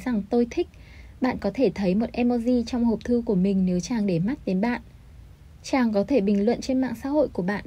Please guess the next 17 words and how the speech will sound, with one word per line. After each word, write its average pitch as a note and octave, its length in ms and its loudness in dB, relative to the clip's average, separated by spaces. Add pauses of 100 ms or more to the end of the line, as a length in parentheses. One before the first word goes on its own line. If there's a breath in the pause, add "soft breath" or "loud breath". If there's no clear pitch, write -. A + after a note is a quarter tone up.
với G3 100 0
câu B3 220 2
nào A3+ 220 2
đó F3+ 220 -2
như C4 300 2 (340 loud breath)
"Ôi, C#4+ 220 4
trông C#4 240 0
thích F4 180 -2
mắt E4+ 220 -4
quá" G3+ 280 -2
hoặc B3+ 200 -4
"Em A#3+ 200 2
đẹp A#3 180 0
lắm". G3+ 280 -2 (720 soft breath)
Ba, B3+ 340 2 (300 loud breath)
emoji D4+ 520 4
mặt B3 120 2